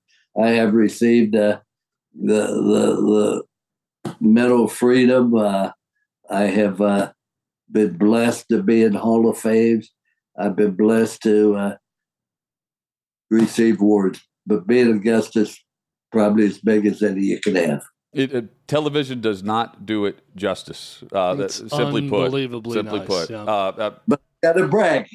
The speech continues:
Speaker 1: In two thousand five, with my partner, uh, Ford,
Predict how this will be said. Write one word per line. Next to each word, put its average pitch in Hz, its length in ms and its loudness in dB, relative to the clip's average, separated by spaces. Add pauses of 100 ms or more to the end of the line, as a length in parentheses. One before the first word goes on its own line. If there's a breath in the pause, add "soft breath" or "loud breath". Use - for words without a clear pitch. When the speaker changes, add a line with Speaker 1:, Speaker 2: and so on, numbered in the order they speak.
(140)
Speaker 1:
In 123 160 -4
two 160 240 2
thousand 165 500 2
five, 175 500 0 (220)
with 139 300 -4
my 143 260 0 (100)
partner, 170 600 -2 (440)
uh, 117 460 -2 (720)
Ford, 151 580 0